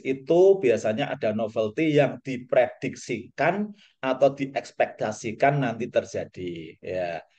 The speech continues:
Kalau di academic, eh, writing untuk kerangka konseptual itu sebetulnya kan juga akan mengarah ke adanya novelty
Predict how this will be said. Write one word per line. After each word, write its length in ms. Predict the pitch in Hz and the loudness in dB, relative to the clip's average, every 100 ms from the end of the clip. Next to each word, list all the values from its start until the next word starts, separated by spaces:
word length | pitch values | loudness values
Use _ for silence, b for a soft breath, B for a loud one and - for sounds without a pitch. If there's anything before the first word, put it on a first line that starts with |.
| b b 135 | b b 2
Kalau 240 | 151 156 | 4 4
di 80 | - - | 2 0
academic, 560 | 151 143 147 143 139 - | 2 0 -2 -6 -8 -6
eh, 200 | - 123 | 0 2
writing 480 | 135 180 - - 110 110 | 4 2 0 -4 -4 -4
untuk 400 | 123 120 104 - - | -6 -2 -2 -4 -16
kerangka 640 | 123 117 120 117 117 120 | -8 -2 0 0 0 -2
konseptual 720 | 123 113 113 - 175 127 110 | -2 -4 -8 -2 2 2 2
itu 160 | 127 104 175 | 0 -4 -10
sebetulnya 400 | - 110 113 127 | -4 -4 -2 -2
kan 240 | 165 185 160 _ b b | 0 -2 -6 _ b b
juga 400 | 123 101 127 - - _ _ | -8 0 0 -2 -8 _ _
akan 220 | - 139 135 | -8 -4 -2
mengarah 480 | 135 127 117 160 151 - _ | -4 -4 -2 -2 -4 -14 _
ke 220 | - 175 156 127 - - _ _ - | 6 8 8 6 0 -18 _ _ -6
adanya 720 | 135 139 117 113 131 135 - _ _ _ | -2 2 2 2 0 0 -4 _ _ _
novelty 880 | 135 143 139 127 110 - 165 233 | 2 4 4 4 2 2 0 0